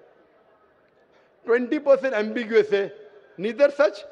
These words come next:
neither गलत। मिसाल के तौर पे, साइंस ने आज ये साबित नहीं की क्या स्वर्ग है या नरक है, बराबर? साइंस ने ये भी नहीं साबित की कि दूसरी जिंदगी है, पुनर्जन्म, life after death।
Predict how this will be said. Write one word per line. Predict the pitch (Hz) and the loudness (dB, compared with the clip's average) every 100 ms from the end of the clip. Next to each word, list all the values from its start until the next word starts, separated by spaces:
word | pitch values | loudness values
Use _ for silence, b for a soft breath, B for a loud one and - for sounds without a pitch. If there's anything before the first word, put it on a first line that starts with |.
| - | -12
neither | 214 202 214 | -2 0 0
गलत। | 185 180 180 - - - | 0 -2 -4 -16 -20 -14
मिसाल | 214 254 247 | -6 -2 -2
के | 247 | -2
तौर | 240 240 | 0 0
पे, | 247 | 0
साइंस | 233 208 233 - | 0 -2 -2 -4
ने | 247 | -6
आज | 220 | -4
ये | 240 | -6
साबित | 240 220 233 - | 0 0 -2 -8
नहीं | 240 247 | -8 -8
की | 175 226 226 | -8 -8 -8
क्या | 320 _ _ 220 | -10 _ _ -4
स्वर्ग | 208 202 208 202 | 0 0 2 2
है | |
या | 202 | 2
नरक | 185 180 165 | 2 -2 -2
है, | 151 123 - - - _ _ _ - - - | -6 -8 -16 -20 -20 _ _ _ -20 -14 -6
बराबर? | 208 254 - - - - _ _ _ _ _ _ _ _ _ - | -4 -4 -6 -10 -20 -20 _ _ _ _ _ _ _ _ _ -4
साइंस | 196 226 | -4 -2
ने | 233 | -6
ये | 233 | -6
भी | 233 254 | -4 -4
नहीं | 254 | -2
साबित | 233 240 247 - | 0 0 -4 -6
की | 247 | 0
कि | 233 | 0
दूसरी | 214 - 220 | 0 -8 -8
जिंदगी | 202 196 185 185 | -6 -2 -2 0
है, | 180 | -2
पुनर्जन्म, | 269 262 214 160 131 98 - _ _ _ _ _ _ _ _ _ 160 | 0 -2 -2 -6 -8 -14 -20 _ _ _ _ _ _ _ _ _ -6
life | 190 190 | -2 -2
after | 180 180 | -4 -4
death। | 156 | -4